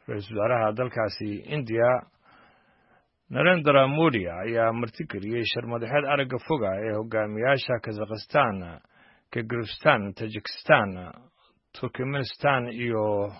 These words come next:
Uzbekistan. India iyo Shiinaha ayaa ku tartamaya saameynta gobolka.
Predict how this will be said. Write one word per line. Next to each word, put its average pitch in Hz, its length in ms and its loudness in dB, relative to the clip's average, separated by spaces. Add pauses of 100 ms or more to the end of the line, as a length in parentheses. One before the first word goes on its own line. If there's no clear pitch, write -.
(360)
Uzbekistan. 104 680 0 (420)
India 104 380 -4
iyo 101 200 -4
Shiinaha 120 420 -2
ayaa 107 200 0
ku 151 140 -6
tartamaya 120 720 0 (260)
saameynta 143 600 2
gobolka. 131 420 2